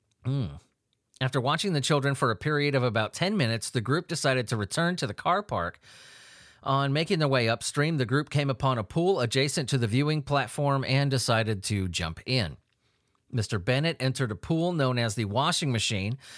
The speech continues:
and shortly afterwards, he was drawn underwater and out of view from his friends. He drowned due to prolonged immersion, presumably entrapped within the rapids and pools."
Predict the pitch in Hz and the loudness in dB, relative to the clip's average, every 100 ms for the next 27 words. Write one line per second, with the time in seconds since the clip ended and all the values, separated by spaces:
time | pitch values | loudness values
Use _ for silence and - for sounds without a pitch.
0 | - - - 143 151 170 139 127 123 123 | -20 -20 -8 -4 0 0 0 2 2 0
1 | - 123 127 120 117 101 - 135 151 151 | 0 0 0 0 -2 0 0 2 2 0
2 | 123 117 117 131 139 147 117 101 139 156 | 0 0 0 2 2 2 0 0 0 0
3 | 131 135 135 131 107 - 147 147 151 123 | 0 0 0 -2 -2 -2 0 0 0 -4
4 | 104 120 135 151 160 156 113 117 107 - | 0 0 2 0 -2 -4 -2 -2 -2 0
5 | 147 160 135 135 110 113 131 147 151 135 | 0 2 2 2 0 0 0 0 -2 -2
6 | 113 98 139 175 160 156 131 117 135 - | -4 0 0 2 0 0 0 0 -2 0
7 | 135 135 - 117 127 110 98 101 131 156 | 0 0 -4 -4 -2 -2 0 0 0 0
8 | 160 151 98 95 - 165 185 196 196 - | -2 -2 -6 -6 -4 -2 0 0 -2 -6